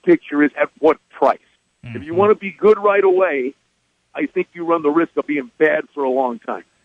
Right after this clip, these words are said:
Speaker 2: Brian, with the hockey playoffs presently in progress, has the chatter about hockey increased in the Las Vegas area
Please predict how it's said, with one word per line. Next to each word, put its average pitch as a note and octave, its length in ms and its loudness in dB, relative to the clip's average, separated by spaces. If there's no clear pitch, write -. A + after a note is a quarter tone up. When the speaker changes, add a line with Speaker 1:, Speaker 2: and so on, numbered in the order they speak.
Speaker 2:
Brian, G#3 300 -4
with F#3 140 -6
the D#3 80 -2
hockey F#3 340 -4
playoffs E3 640 -4
presently E3+ 560 -4
in D#3 460 -4
progress, C3+ 840 -6
has C#3+ 400 -4
the C3+ 180 -4
chatter F3+ 600 -6
about F3+ 440 -4
hockey F3+ 680 -6
increased D#3+ 720 -6
in E3+ 80 -4
the D#3+ 100 -2
Las D#3 300 -2
Vegas D#3 420 -6
area D#3 420 -4